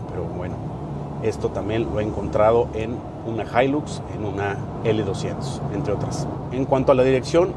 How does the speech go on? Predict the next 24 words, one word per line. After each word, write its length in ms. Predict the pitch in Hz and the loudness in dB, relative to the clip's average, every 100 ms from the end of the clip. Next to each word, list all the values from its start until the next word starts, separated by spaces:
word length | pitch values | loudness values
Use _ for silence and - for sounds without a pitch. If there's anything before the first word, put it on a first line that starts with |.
| - | -4
me 80 | 120 | -2
gusta 280 | 135 147 135 | 0 0 0
mucho 300 | 139 135 143 | 0 0 0
cómo 220 | 123 120 | 0 0
se 100 | 107 | -2
maneja, 460 | 95 113 143 180 - - - - - - - | 0 2 2 2 0 -4 -6 -6 -6 -4 -2
sí 120 | - | 4
la 120 | 135 | 4
percibo 580 | 131 110 123 131 131 117 - - - | 6 2 2 4 6 4 0 -6 2
algo 260 | 117 123 113 | 4 4 6
dócil, 480 | 120 123 156 196 311 - - | 6 6 4 2 2 -2 4
pero 300 | 143 143 170 | 6 8 6
a 160 | - | 2
pesar 260 | - 127 110 | -2 2 4
de 100 | 123 | 4
ello 180 | 127 147 120 | 6 4 4
me 200 | 139 147 | 2 4
retroalimenta 580 | 143 110 98 110 107 | 2 0 0 -2 -2
muy 160 | 104 104 | -2 -2
bien, 180 | 95 95 92 | -4 -6 -6
no 60 | 107 | -6
se 120 | 113 | -4
siente 300 | 104 107 101 | -2 0 0
artificial. 500 | 101 87 87 85 | 0 -2 -4 -4